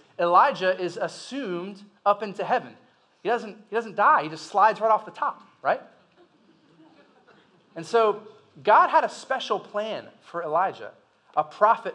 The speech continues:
who walked closely with God. So since he did not die in the usual way, the religious folks were reasonably expecting a literal Elijah to show up and herald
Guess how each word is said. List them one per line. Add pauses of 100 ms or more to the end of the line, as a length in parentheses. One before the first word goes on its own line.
who
walked
closely (120)
with
God. (220)
So
since
he
did
not (220)
die
in
the
usual
way, (220)
the
religious
folks
were
reasonably
expecting
a
literal
Elijah
to
show
up (160)
and
herald